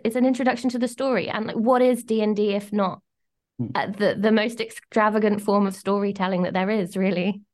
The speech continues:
Speaker 2: Yeah. And it's also a lot, uh, it, it's a much smaller commitment than going straight into a campaign and you get kind of five,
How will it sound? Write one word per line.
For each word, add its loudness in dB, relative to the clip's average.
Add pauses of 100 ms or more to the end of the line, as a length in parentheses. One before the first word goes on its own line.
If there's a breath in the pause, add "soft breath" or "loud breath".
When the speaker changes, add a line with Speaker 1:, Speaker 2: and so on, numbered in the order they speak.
(160)
Speaker 2:
Yeah. -6 (400)
And 0
it's 0
also 2
a 4
lot, 0 (1120)
uh, -2
it, -2
it's -4
a -2
much 0
smaller 2
commitment 0 (340)
than -4 (400)
going 2
straight 0
into 0
a 0
campaign -4
and -6
you -2
get -8 (140)
kind -4
of -6 (200)
five, -2